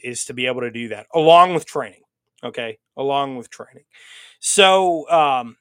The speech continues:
you know, but, but circling back to this, uh, this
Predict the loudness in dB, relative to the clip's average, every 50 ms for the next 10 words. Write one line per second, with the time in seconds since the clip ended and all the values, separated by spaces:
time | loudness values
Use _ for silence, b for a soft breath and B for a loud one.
0 | _ _ _ _ -6 -2 0 0 0 -2 -4 -6 -6 -6 _ -6 -4 -4 -4 -4
1 | -4 -4 -2 -2 -2 -4 -6 -6 0 0 2 2 2 -2 -4 -6 -10 -16 -12 -10
2 | -8 -6 -4 -4 -6 -6 -8 -12 -16 _ _ _ _ _ _ _ _ _ _ _
3 | _ _ _ _ _ _ _ _ _ _ _ -8 -6 -6 -6 -4 -4 -2 -2 -2
4 | -2 -4 -4 -8 -14 -16